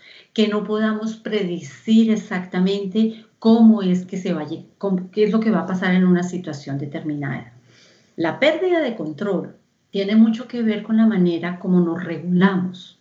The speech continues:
Aquí hacemos un alto para, antes de seguir hablando. Si tú te regulas desde el control, en el momento que tú sientas que pierdes el control,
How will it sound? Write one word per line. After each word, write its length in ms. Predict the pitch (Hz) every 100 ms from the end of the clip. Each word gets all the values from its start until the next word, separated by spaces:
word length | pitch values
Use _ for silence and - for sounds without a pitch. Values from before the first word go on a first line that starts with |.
| -
Aquí 280 | 139 - 170
hacemos 520 | 180 190 196 190 196
un 120 | 190
alto 280 | 185 175 -
para, 240 | 170 147
antes 260 | 170 180 -
de 60 |
seguir 320 | 175 156 156 156
hablando. 400 | 151 143 - - _ - - - _ _ _ _ _
Si 220 | - 196 185
tú 160 | 233
te 160 | 339 359
regulas 840 | 311 220 240 220 165 160 - _ _ _ _ _ -
desde 400 | 175 202 190 202
el 120 | 185
control, 680 | 170 151 143 226 202 170 180 - _ _ _ _ -
en 140 | 202
el 140 | 202 196
momento 500 | 202 226 240 294 285
que 120 | 240
tú 200 | - 220
sientas 960 | - - 262 262 226 185 147 143 - -
que 140 | 175
pierdes 560 | 180 190 202 214 233 247
el 160 | 226
control, 640 | 175 165 147 190 160 151